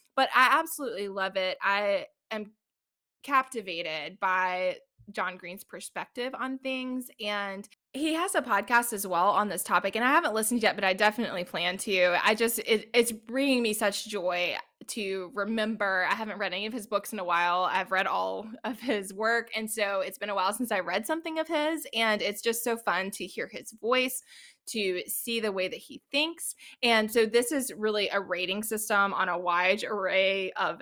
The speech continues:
different things in our world. And so it's just really fascinating. I recently finished a part that was focused on scratch and sniff stickers. <laughs> And, <laughs> and it just is, I mean,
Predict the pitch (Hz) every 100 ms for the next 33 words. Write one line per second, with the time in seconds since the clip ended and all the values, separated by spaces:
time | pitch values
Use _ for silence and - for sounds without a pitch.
0 | - 196 190 175 214 - 180 175 196 214
1 | 214 196 156 175 175 185 175 185 180 -
2 | 208 214 214 247 247 440 427 226 220 226
3 | 240 170 190 214 196 202 202 208 196 185
4 | 185 185 - - _ 220 226 226 208 208
5 | 190 190 202 190 202 185 - 180 151 185
6 | - 190 190 185 196 - 175 175 165 214
7 | - 185 - 214 214 - 202 208 - -
8 | 220 214 254 330 370 - - - 277 -
9 | 339 330 277 - 403 - 311 - 294 -
10 | - - - - 392 415 427 427 392 403
11 | 320 320 - 285 349 320 302